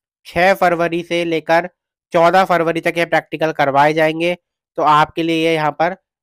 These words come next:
बताया गया है एक अर्जेंट इन्फॉर्मेशन के तौर पर कि जितने भी स्टूडेंट हैं जो कि एईसी ज़ीरो वन का प्रैक्टिकल देना चाहते हैं,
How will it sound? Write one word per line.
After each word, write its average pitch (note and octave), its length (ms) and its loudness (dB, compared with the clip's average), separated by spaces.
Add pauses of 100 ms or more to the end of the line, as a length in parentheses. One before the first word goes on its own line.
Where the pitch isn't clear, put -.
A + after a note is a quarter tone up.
बताया D#3 360 -4
गया E3+ 180 -8
है E3+ 180 -10
एक E3+ 160 -14
अर्जेंट D3+ 380 -10
इन्फॉर्मेशन C#3 580 -14
के C3+ 120 -16
तौर D3 240 -2
पर F3+ 200 -2
कि - 460 -18
जितने D#3 360 -8
भी F#3+ 120 -6
स्टूडेंट F3+ 320 -8
हैं E3+ 60 -6
जो E3+ 100 -6
कि - 200 -8
एईसी E3+ 560 -4
ज़ीरो D#3 260 -4
वन D#3+ 140 -6
का E3+ 120 -8
प्रैक्टिकल D#3 480 -10
देना D3 240 -8
चाहते D#3 300 -6
हैं, E3 220 -6